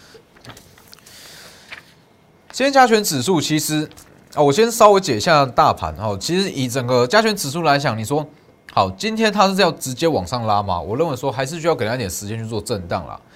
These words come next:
哦，今天虽然是大涨两百六十四点，那基本上在上周五的跳空缺口还没有收复，这个位置还卡了比较大量的卖压。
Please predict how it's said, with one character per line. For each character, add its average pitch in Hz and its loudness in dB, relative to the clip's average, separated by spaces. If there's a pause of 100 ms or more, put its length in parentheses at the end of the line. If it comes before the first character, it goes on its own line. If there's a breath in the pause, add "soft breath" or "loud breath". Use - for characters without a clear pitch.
(180 soft breath)
哦， 180 -2
今 185 -2
天 262 0
虽 254 0
然 202 0
是 208 -4
大 196 4
涨 117 -2
两 131 -2
百 131 0
六 131 -2
十 98 -10
四 127 -8
点， 87 -10 (440)
那 190 -2
基 196 -8
本 170 -2
上 143 -4
在 131 2
上 196 0
周 185 -2
五 123 0
的 - -
跳 139 -2
空 131 -6
缺 127 -6
口 127 -6
还 101 -8
没 123 -8
有 110 -6
收 104 -4
复， 98 -10 (400 loud breath)
这 277 0
个 196 0
位 190 4
置 98 -8 (1200)
还 151 -2
卡 147 -2
了 98 0
比 87 -10
较 131 -4
大 131 0
量 110 -2
的 98 -8
卖 101 -2
压。 80 -6